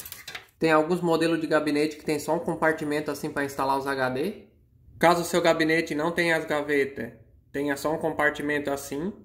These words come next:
daí pra instalar o H D é só encaixar ele aqui nesse compartimento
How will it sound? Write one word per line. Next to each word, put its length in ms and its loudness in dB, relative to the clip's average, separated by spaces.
daí 260 0
pra 180 2
instalar 380 2
o 40 0
H 220 0
D 140 0
é 80 2
só 160 -2
encaixar 420 0
ele 100 0
aqui 160 -2
nesse 200 -4
compartimento 840 -4